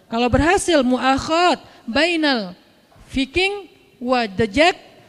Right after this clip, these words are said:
wa baina Aremania wa Bonek,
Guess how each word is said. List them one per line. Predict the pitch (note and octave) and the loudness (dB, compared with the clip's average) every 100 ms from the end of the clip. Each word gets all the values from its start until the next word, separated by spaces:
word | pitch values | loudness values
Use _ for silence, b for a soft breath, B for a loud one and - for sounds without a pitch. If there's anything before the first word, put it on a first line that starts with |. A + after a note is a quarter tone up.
| - - - | -20 -14 2
wa | A#3 B3 | 4 6
baina | D#4+ F4+ F4 D4+ C4 B3+ | 6 6 6 4 4 4
Aremania | B3+ B3+ B3+ C#4+ D#4+ D4+ B3 G#3+ | 4 4 4 4 4 4 4 0
wa | A#3 A#3 | 2 4
Bonek, | G#3 A#3 B3+ F4+ | 6 4 6 4